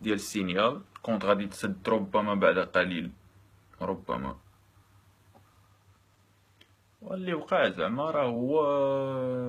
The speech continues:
كاين ناس كيقول لك: "انا حرف اكس"، كيقول لك: "كلشي خصو يكون اكس بحالي". هذا هو المشكل، هذا هو اللي وقع.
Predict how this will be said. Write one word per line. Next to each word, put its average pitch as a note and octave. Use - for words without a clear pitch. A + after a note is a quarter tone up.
كاين C3
ناس E3
كيقول C#3+
لك: C#3
"انا C3
حرف B2
اكس"، -
كيقول C3
لك: C3
"كلشي F3+
خصو -
يكون A#2+
اكس -
بحالي". D2
هذا G#2
هو G2
المشكل، D3+
هذا F2
هو F#2
اللي G#2+
وقع. -